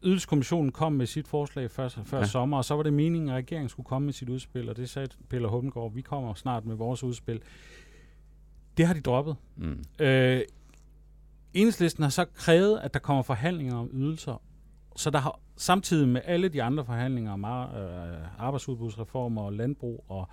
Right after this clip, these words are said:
Speaker 1: så videre, så har der også været møder i Beskæftigelsesministeriet om ydelser. Men de facto har det været på skrømt, og man kan jo altid holde en masse temaer og indledende møder og
Speaker 2: Det kan
Speaker 1: fortælle
Speaker 2: man.
Speaker 1: mig, hvad du vil, og
Speaker 2: Ja.
Speaker 1: fortælle mig, hvad du ikke vil.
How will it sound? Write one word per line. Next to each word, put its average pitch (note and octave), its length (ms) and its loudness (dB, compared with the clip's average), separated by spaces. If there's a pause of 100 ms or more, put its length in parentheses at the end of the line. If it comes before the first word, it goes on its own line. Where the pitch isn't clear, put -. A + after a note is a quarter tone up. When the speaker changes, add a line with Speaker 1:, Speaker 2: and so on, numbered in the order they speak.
(460)
Speaker 1:
så - 140 -10
videre, B2+ 220 2
så E3 120 0
har D3+ 80 2
der C#3+ 80 0
også C#3+ 180 0
været A#2+ 140 -2
møder B2+ 220 0
i C3 40 -2
Beskæftigelsesministeriet G#2+ 920 -8
om G2 300 -6 (320)
ydelser. A2+ 360 -2 (520)
Men C3 320 2 (200)
de C3+ 100 0
facto D3+ 480 2 (160)
har C#3+ 320 2
det A2 160 -6
været A#2+ 260 -4
på - 160 -8
skrømt, C#3 460 -4
og B2 120 -2
man B2 140 2
kan B2+ 120 0
jo B2 80 4
altid D3 440 -2
holde B2+ 200 0
en C3+ 80 0
masse B2+ 260 -2
temaer C#3+ 340 -2
og A#2 100 -4
indledende C3 400 0
møder B2+ 260 0
og A2 200 -4
Speaker 2:
Det - 60 -10
kan B2 120 4
Speaker 1:
fortælle C#3+ 140 2
Speaker 2:
man. C#3 80 2
Speaker 1:
mig, B2+ 60 2
hvad B2+ 160 2
du B2+ 80 0
vil, C3 220 -2
og B2+ 60 -4
Speaker 2:
Ja. G2 80 2
Speaker 1:
fortælle C3 240 0
mig, A#2+ 80 -4
hvad A#2+ 140 -2
du C3 60 -4
ikke D#3 260 0
vil. C#3 180 0